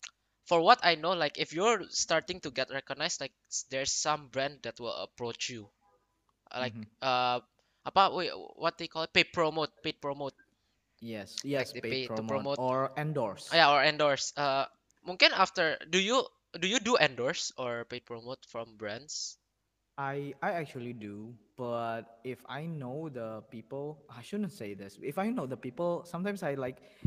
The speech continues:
Speaker 2: "It's okay, just give me the products and then I will try to endorse it in some ways." Um, actually, fun fact, there will be, like, a, there will be, like, an opening at the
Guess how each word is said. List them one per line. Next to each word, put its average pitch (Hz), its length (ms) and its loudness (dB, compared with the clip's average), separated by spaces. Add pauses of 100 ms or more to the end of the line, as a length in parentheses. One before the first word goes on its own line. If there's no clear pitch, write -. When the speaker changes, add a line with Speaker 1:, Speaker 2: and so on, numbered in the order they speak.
(120)
Speaker 2:
"It's 190 120 -6
okay, 247 180 -2
just 196 200 -4
give 185 140 -2
me 220 100 0
the 127 100 -4
products 113 460 -6
and 117 140 -8
then 120 120 -8
I 107 140 -10
will 117 160 -8
try 113 320 -8
to 107 140 -10
endorse 104 400 -8
it 107 260 -8
in 101 480 -10
some 110 280 -8
ways." 98 440 -12 (440)
Um, 107 440 -8 (220)
actually, 233 500 -6 (160)
fun 226 260 -6
fact, - 380 -8 (320)
there 165 100 0
will 180 120 0
be, 175 100 0
like, 135 300 -4
a, 110 580 -6
there 156 80 -4
will 165 120 -6
be, 143 100 -4
like, 117 140 -8
an 104 100 -10 (100)
opening 143 640 -10
at 98 180 -14 (140)
the 107 480 -14